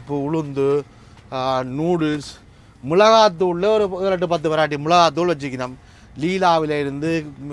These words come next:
கிங்ஸ் வந்து லண்டன்லேயும் இருக்கு, இங்கேயும் இருக்கு. கிங்ஸ் பிராண்ட்ல இருக்கு, லீலாவும் இருக்கு. என்னடாப்பா யாழ்ப்பாணத்து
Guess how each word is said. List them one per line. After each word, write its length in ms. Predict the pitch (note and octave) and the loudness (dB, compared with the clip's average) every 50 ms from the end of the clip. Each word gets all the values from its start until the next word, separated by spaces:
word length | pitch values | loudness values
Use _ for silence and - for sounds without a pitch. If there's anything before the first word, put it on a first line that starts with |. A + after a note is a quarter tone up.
| C3+ - | -12 -10
கிங்ஸ் 380 | - G3 G#3 G#3+ F3+ - - | -8 -6 -6 -6 -8 -10 -10
வந்து 300 | - F3 F3+ F3 F3+ G#3 | -4 -2 -2 -2 -2 -2
லண்டன்லேயும் 500 | G3+ F#3 E3+ F3 F3+ F#3 F3+ F3 E3+ D#3+ | -2 -2 -2 -2 -2 -2 -2 -2 -4 -4
இருக்கு, 260 | D#3 D3+ E3+ F3 A#3 A3 | -4 -6 -6 -6 -4 -4
இங்கேயும் 340 | G3 F#3 E3+ F3+ E3 D#3 | -4 0 0 0 0 0
இருக்கு. 360 | D3 C3 B2+ B2 D3+ F#3+ G#3 - - | -4 -6 -6 -6 -6 -6 -6 -8 -10
கிங்ஸ் 240 | E3+ E3 D#3+ - D3 C#3 | -14 -14 -14 -12 -8 -6
பிராண்ட்ல 380 | C#3+ C#3 C3+ C3 C3 B2+ B2+ | -4 -4 -4 -4 -4 -4 -4
இருக்கு, 140 | C3 C3 D3 | -4 -6 -6
லீலாவும் 380 | D3 D#3+ F3+ F3 F3 E3+ E3 D3 | -4 -2 0 2 2 2 2 0
இருக்கு. 300 | C3+ B2 G2+ F#2+ A2 - - - - - - - - - - - - - | -2 -4 -6 -8 -14 -14 -16 -18 -20 -20 -20 -20 -20 -20 -20 -20 -20 -18
என்னடாப்பா 420 | - E3 C#3 C3 B2 A#2 A2 A2 A2+ | -14 -6 -2 -2 -2 0 -2 -4 0
யாழ்ப்பாணத்து 760 | B2 C#3 D#3 E3 D3+ E3 D#3+ D#3 D3+ C3+ C3+ D#3+ E3 E3 | 2 2 2 2 2 0 0 0 0 -4 -4 -4 -4 -6